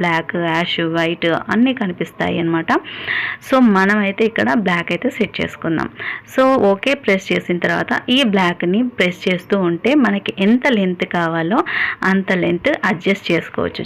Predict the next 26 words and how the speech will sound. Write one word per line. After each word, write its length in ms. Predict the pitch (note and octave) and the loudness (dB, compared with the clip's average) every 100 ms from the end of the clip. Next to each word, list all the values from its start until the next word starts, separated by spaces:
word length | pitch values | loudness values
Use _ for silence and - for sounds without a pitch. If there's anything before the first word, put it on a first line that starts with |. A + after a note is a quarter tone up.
| - | -2
చూడండి, 340 | F#3+ F3+ G#3 C4+ | 0 2 2 0
ఇక్కడైతే 380 | G#3+ F3+ F3 F3+ | 0 -2 -2 0
నేను 180 | F3+ G3+ D#4+ A3+ | 2 2 2 2
ఇంతవరకు 440 | F#3+ F3+ F3+ F3+ - | 0 0 -2 -4 -2
తీసుకుంటున్నాను. 680 | C#4+ - - D#3 E3+ E3 - - - - - - - | -2 -2 -6 -2 0 0 -2 -6 -12 -10 -8 -8 -4
So, 60 | B3 B3 | -2 0
తీసుకున్న 360 | C4+ - C4 A3 | 0 2 2 4
తర్వాత 240 | G3+ G3 C#4 C4+ | 2 2 2 4
మళ్ళీ 220 | G3 G3 A#3 G3 | 4 2 2 0
పైన 200 | F#3 G3+ - F3 | 2 0 2 0
ఓకే 180 | F3 F#3 | 0 -2
టిక్ 220 | F#3 - A#3 - | -2 -2 0 0
కొట్టేసేయాలి. 560 | - - - - - - F3 | 0 -2 -2 -2 -4 -4 0
అయిన 140 | F#3+ B3 G#3+ | 2 2 2
తర్వాత 380 | F#3 E3+ E3 A#3 F4+ G#4 - | 2 2 2 2 2 0 0
నెక్స్ట్ 260 | F3+ - F3+ | 0 0 -4
వచ్చేసి 300 | F3+ F3+ - E4+ E3+ | -2 -4 0 2 2
లేయర్. 300 | E3 E3 E3 A#3 | 0 0 0 -2
చెప్పాను 280 | A3+ B3+ B3 | 0 0 2
కదా, 160 | A#3+ B3 G3 | 2 4 2
మీద 200 | F#3+ G#3 B3 G3+ | 2 4 4 4
ఏది 200 | G3 G#3+ | 2 0
పెట్టాలన్నా, 580 | G3 - F#3+ F#3 F#3 A3+ G#4+ - - - - | -2 0 2 2 2 2 0 -2 -6 -8 0
ఫోటో 220 | C4 C4 C4+ | 2 4 4
మీద 140 | B3+ A#3+ A#3 | 4 4 4
ఫోటో 220 | G3 | 2